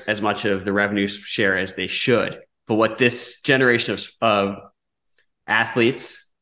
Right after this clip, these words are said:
across sports has done is something that I think is, you would be fascinated by.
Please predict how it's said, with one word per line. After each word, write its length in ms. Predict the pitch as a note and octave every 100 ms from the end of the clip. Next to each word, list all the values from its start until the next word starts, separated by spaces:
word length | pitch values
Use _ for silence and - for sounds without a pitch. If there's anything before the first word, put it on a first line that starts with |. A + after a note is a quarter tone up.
| _
across 340 | - A#2+ A2+
sports 300 | - A#2 G#2
has 280 | - B2+ E3+
done 460 | A2+ F#2 G2 - - _ _ _ _ _ _ _ -
is 540 | A2 G#2 G2+ - - _ _ _ _ _ _ _ _ _
something 300 | - D3+ D3 B2
that 80 |
I 60 | A2+
think 120 | C3
is, 180 | G2+ - - _ _ - A2+ G#2+
you 180 | A#2 C#3+
would 120 | B2+
be 80 | G#2
fascinated 420 | G#2 A#3+ B2 F#2+
by. 240 | F#2 -